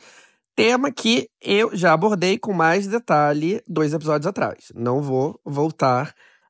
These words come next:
a abordá-lo aqui, porque, enfim, né, já falei tudo que tinha pra ser dito. Mas o resultado é que Branca de Neve conseguiu desagradar todo mundo, antes mesmo de estrear.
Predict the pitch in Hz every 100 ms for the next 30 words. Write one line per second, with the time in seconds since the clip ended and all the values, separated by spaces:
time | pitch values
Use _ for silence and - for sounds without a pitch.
0 | - 147 147 151 185 170 156 165 226 -
1 | - - 415 403 - - 170 175 170 175
2 | 185 180 - 202 190 180 202 160 - -
3 | - - - - 247 330 320 330 196 175
4 | 202 208 185 147 127 - _ _ - 175
5 | 170 - 190 190 214 196 208 202 202 185
6 | 196 214 196 202 196 208 214 220 - -
7 | 285 339 254 151 123 120 - 220 233 208
8 | 165 160 175 170 233 254 123 -